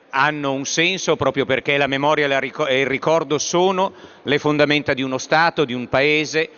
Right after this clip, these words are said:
sono il fondamento e le fondamenta di una cultura. Se ci insegnano oggi quale, quale, eh, insegnamento ci dicono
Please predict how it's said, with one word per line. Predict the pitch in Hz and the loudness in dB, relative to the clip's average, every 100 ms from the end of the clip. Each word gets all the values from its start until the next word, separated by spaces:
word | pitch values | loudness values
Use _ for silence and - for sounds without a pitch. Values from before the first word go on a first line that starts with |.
| - | -20
sono | - - 165 156 | -12 -2 2 2
il | 147 | 0
fondamento | 127 151 147 143 156 170 147 | -2 -2 0 0 0 0 -2
e | |
le | 131 | 0
fondamenta | 143 139 139 143 131 | 0 0 2 0 0
di | 127 | -2
una | 127 120 | 0 -2
cultura. | 123 110 113 101 92 87 - - - - | -4 -6 -4 -2 -2 -4 -10 -20 -20 -14
Se | - - 202 208 | -6 2 2 2
ci | - | -2
insegnano | 170 151 - 196 175 151 147 170 | -2 0 0 2 2 0 2 4
oggi | 202 202 165 190 208 - | 4 2 -6 -6 -6 -2
quale, | 151 143 147 143 | 2 2 0 -2
quale, | - 175 180 151 117 | 0 4 4 4 0
eh, | 110 95 - 117 107 117 | -2 -2 -6 -6 -6 -6
insegnamento | 131 - 139 143 180 175 160 | -4 -2 -2 0 -2 -2 -4
ci | - | -4
dicono | 131 170 175 180 180 | 0 0 2 0 0